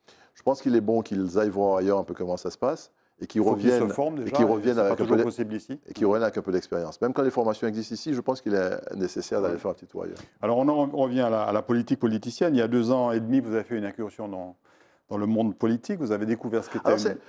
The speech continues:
Speaker 2: oui,
Speaker 1: alors, c'est pas,
Speaker 2: pardon.
Speaker 1: c'est pas, c'est pas,
Speaker 2: On,
Speaker 1: c'était pas
Speaker 2: on,
Speaker 1: ma première expérience,
Speaker 2: on va
Speaker 1: hein.
Speaker 2: voir la photo.
Speaker 1: C'était pas ma première
Speaker 2: Oui.
Speaker 1: expérience, parce que j'avais,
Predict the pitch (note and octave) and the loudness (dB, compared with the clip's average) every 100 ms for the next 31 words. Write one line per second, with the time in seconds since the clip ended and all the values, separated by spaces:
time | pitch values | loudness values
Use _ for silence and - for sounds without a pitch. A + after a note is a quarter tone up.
0 | - B3 D4 D4 - G3+ G3+ F3+ A3 G#3 | 0 2 2 2 0 0 0 -2 0 -2
1 | - E3+ G#3+ G3+ D3+ A#2 G3+ G2 F#2 - | 0 -2 0 0 2 2 2 2 0 -2
2 | - C3+ F#3 G3+ F3+ C#3+ B2+ C3+ F3 C#3+ | -6 0 0 0 2 2 2 2 4 4
3 | C#3 C#3+ C3+ C3+ C#3+ B2+ A#2+ A#2 F#3+ G3+ | 4 4 2 0 -4 -2 0 0 0 0
4 | B2 C#3 B2 - C#3+ F#3 - - - - | 2 2 2 2 0 0 -4 -18 -20 -4
5 | - B2+ D#3 D3+ | 0 2 4 2